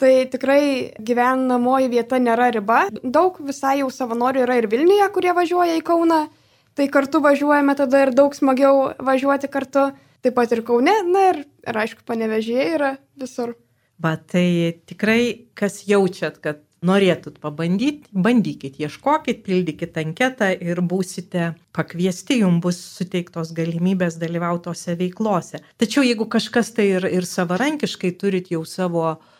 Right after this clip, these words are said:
Speaker 2: visą idėją, ką galėtumėt nuveikt, tai noriu tiesiog, e, pasakyti jau laisvės atėmimo vietų įstaigų vardu, kad, e, esate laukiami.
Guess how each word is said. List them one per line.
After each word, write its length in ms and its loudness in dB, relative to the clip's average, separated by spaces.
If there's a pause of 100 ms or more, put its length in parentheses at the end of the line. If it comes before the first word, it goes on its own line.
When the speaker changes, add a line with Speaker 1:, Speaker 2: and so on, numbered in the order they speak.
(140)
Speaker 2:
visą 300 -2
idėją, 480 2
ką 220 -4
galėtumėt 720 -4
nuveikt, 560 -4
tai 140 -6
noriu 360 -6
tiesiog, 720 -10
e, 120 -10 (420)
pasakyti 840 -10 (440)
jau 460 0 (260)
laisvės 580 -2
atėmimo 560 -2
vietų 420 -6 (380)
įstaigų 680 -4
vardu, 440 -2 (180)
kad, 340 -8 (160)
e, 280 -10 (120)
esate 600 -4
laukiami. 680 -6